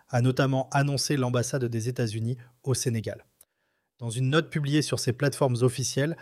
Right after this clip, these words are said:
la représentation diplomatique américaine parle d'une remarquable performance de l'équipe sénégalaise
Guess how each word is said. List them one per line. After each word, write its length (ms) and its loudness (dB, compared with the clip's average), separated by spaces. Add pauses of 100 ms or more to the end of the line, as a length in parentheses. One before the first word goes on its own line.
(280)
la 140 2
représentation 920 2
diplomatique 720 -2
américaine 580 0
parle 220 2
d'une 200 -2
remarquable 680 4
performance 520 0
de 80 0
l'équipe 300 -4
sénégalaise 720 0